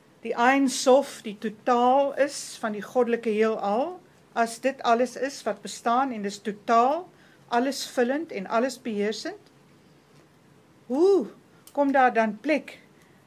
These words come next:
vir die skepping van 'n aardbol met mense daarop. So, in die Kabbala word dan verduidelik hoe dat die goddelike instansies sigself moet verklein, inkrimp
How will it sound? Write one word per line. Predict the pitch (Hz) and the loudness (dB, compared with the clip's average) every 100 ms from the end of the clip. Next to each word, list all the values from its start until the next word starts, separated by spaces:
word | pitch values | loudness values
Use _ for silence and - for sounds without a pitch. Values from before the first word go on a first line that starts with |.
| _ 226 | _ -14
vir | - 233 | -2 -2
die | 214 | -2
skepping | - 269 269 254 240 | -6 -4 -2 -4 -4
van | 220 | -6
'n | 202 190 311 | -4 0 0
aardbol | 262 190 175 170 - _ _ _ - | -2 -6 -6 -6 -12 _ _ _ -16
met | 208 208 | -14 -8
mense | 220 233 233 | -8 -6 -6
daarop. | 208 185 - - _ _ _ _ _ _ _ _ - - _ - | -6 -8 -14 -20 _ _ _ _ _ _ _ _ -20 -20 _ -20
So, | - 233 190 160 - - - - | -2 0 0 -2 -14 -20 -14 -2
in | 285 | 0
die | 339 | 0
Kabbala | - 220 233 240 311 370 330 | 0 0 2 2 0 -2 -6
word | 226 247 | 0 2
dan | 240 233 | 2 2
verduidelik | 226 196 196 226 247 277 - | -2 -2 0 2 0 -4 -6
hoe | 233 233 | -4 0
dat | 240 233 - - _ _ | 0 0 -10 -20 _ _
die | 214 | -14
goddelike | 202 262 254 254 247 220 | -6 -2 0 -2 -4 -6
instansies | 208 - 240 247 247 269 - | -8 -4 0 0 -2 -8 -12
sigself | 208 - 240 247 - | -12 -2 0 0 -2
moet | 226 208 - - - | -6 -6 -10 -20 -20
verklein, | - 226 202 - 233 226 269 370 392 - _ _ _ - | -16 -14 -12 -4 0 2 2 -2 -6 -16 _ _ _ -4
inkrimp | 269 294 - 262 277 381 | -2 -2 -2 -2 0 -2